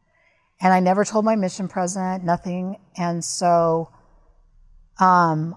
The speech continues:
I flew home, and I had immediate surgery. And when I was recovering, we, um, let me back up. When I'm on my mission, I got a call from my mom.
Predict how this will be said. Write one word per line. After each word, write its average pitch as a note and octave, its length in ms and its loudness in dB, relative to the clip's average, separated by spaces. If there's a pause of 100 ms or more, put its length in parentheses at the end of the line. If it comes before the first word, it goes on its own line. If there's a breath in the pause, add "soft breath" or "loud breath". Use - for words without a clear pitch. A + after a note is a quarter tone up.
I F#3 140 4
flew F#3+ 340 0
home, G3 560 0 (260)
and F3 160 -2
I E3+ 80 2
had E3+ 240 4
immediate F3 460 -2
surgery. D#3+ 760 -6 (720)
And E3+ 160 0
when E3+ 100 0
I E3+ 120 2
was E3 200 0
recovering, F3+ 800 -4 (1000)
we, F#3 440 0
um, D#3+ 500 2 (1080)
let G3 60 -4
me F3+ 60 -4
back F3 240 -2
up. G3 140 -14 (1080)
When G3 120 2
I'm F3+ 180 2
on G3+ 140 2
my F#3+ 140 0
mission, F3 520 -4
I F#3 140 -6
got E3+ 140 2
a - 20 -4
call E3+ 240 -4
from E3 200 -10
my E3 120 -4
mom. D#3 480 -4